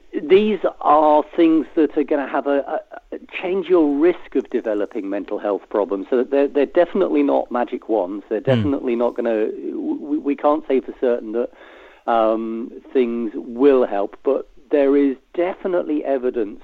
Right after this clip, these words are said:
Speaker 1: that, um, intermittent fasting can help the way your body processes food. Uh, and I think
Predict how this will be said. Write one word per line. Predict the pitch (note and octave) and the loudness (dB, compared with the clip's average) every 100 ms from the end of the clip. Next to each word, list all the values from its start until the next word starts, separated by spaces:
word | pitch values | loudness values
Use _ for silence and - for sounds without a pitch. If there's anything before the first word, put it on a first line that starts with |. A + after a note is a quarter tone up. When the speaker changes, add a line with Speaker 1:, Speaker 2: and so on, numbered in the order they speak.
| - | -6
Speaker 1:
that, | C3 A#2 - - - - | -2 0 -2 -8 -14 -8
um, | B2 A#2 A2+ A2 - - - - - | -4 -4 -4 -8 -12 -20 -20 -14 -4
intermittent | C#3+ C#3 C3 C#3+ A#2+ - | -2 0 0 -2 -4 0
fasting | A#2+ A#2+ - A#2 A2+ | 0 0 -2 -2 -2
can | - - C#3+ C3 B2+ | -8 -10 -6 -4 -4
help | - C#3+ B2+ - | 0 2 2 0
the | B2+ | 0
way | A2+ A2+ | 2 2
your | A2+ G#2+ | 2 0
body | A2+ A2 A2 | 0 -2 -4
processes | G2 A#2 A2+ - G2+ - F2 D#2+ _ | -8 -4 -4 -4 -8 -10 -16 -16 _
food. | F#2+ E2 E2+ - - - - - - - | -8 -8 -10 -16 -18 -20 -20 -20 -16 -6
Uh, | A2+ A2 - | -2 -2 -2
and | B2 A#2+ | -4 -2
I | A#2 | -4
think | - D#3 E3 | 0 2 2